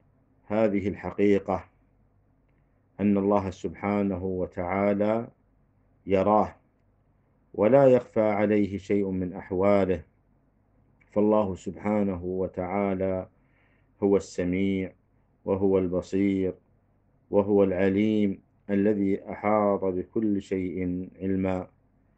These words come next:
لا تخفى على الله تعالى خافية.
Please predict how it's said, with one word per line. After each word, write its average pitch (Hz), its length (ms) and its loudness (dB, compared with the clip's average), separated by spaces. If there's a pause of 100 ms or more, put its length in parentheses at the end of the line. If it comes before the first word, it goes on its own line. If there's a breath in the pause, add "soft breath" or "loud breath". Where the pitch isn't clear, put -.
(240)
لا 123 140 0
تخفى 104 320 -2
على 95 240 2
الله 90 360 -4
تعالى 90 560 -4
خافية. 90 600 -6